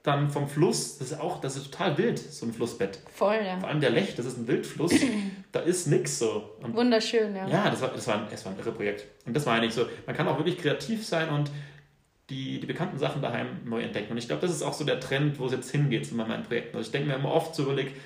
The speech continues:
Speaker 1: überleg ich mir so, okay, mei, diese Wanderung und so, das liebe ich, das mache ich am Feierabend.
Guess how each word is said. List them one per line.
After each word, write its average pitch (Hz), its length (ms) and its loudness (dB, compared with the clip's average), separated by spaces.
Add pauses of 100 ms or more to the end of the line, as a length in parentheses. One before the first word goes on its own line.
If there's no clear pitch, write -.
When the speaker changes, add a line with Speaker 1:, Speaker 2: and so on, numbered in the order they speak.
(120)
Speaker 1:
überleg 131 240 -2
ich - 60 -2
mir 131 80 -4
so, 127 80 -2
okay, 127 380 -2 (1500)
mei, 143 180 2
diese 135 200 2
Wanderung 160 380 4
und 143 60 2
so, 147 260 6
das 147 240 0
liebe 160 200 4
ich, 98 100 0
das - 140 -4
mache 151 180 4
ich 147 160 -2
am 139 120 -2
Feierabend. 92 580 2